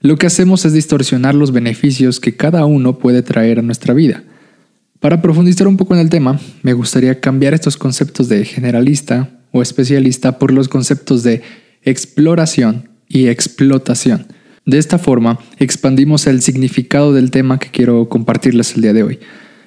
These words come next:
que se trata básicamente de descubrir cuándo es mejor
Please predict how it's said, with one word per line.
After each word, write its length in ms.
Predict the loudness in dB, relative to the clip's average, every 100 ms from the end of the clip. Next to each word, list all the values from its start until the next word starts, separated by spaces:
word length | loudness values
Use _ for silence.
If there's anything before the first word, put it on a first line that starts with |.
| _
que 100 | -2
se 100 | 0
trata 380 | 0 0 0 -2
básicamente 680 | 0 -2 -2 0 0 2 2
de 120 | 2
descubrir 680 | 2 -2 0 0 2 0 0
cuándo 380 | -2 0 2 2
es 160 | 0
mejor 480 | -2 0 0 0 -2